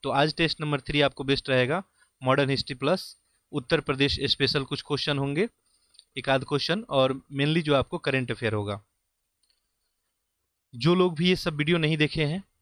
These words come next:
वो जाके जो है वीडियो देख लेंगे। इसके लिए आप दो काम कर सकते हैं, या तो चैनल पे जाएंगे आप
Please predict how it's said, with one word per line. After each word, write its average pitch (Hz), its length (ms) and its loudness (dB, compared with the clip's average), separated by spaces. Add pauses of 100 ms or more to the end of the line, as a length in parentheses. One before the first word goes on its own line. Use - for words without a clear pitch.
(340)
वो 131 100 0
जाके 131 320 0
जो 131 120 0
है 131 60 0
वीडियो 123 240 0
देख 135 200 0
लेंगे। 143 280 -4 (880)
इसके 143 200 -6
लिए 156 140 2
आप 131 100 0
दो 143 160 0
काम 143 200 -2
कर 139 140 -4
सकते 143 280 -8
हैं, 156 80 -4
या 139 200 2
तो 175 260 -4
चैनल 147 400 -2
पे 143 100 -2
जाएंगे 135 300 2
आप 147 120 -2